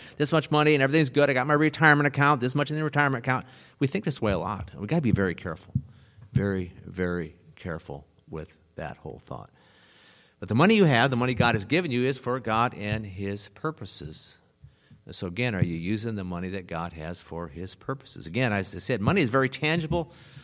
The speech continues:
You can see it. You can count it. You know exactly, you can know exactly how much you have. You can know how you use it, and you can know how you're using it for God and his purposes, okay?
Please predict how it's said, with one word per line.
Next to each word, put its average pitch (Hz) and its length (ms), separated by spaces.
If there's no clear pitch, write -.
You 131 140
can 107 120
see 180 360
it. 151 200
You - 80
can 67 160
count 160 380
it. - 180
You 95 160
know 85 140
exactly, 120 640
you 101 160
can 196 360
know 104 180
exactly 113 520
how 107 180
much 98 260
you 90 120
have. 143 460
You 104 120
can 104 120
know 98 120
how 110 220
you 104 140
use 147 380
it, - 180
and 104 100
you 98 60
can 113 140
know 110 120
how 113 220
you're 110 160
using 101 340
it 87 80
for 90 140
God 87 240
and 80 40
his 80 120
purposes, - 580
okay? 120 320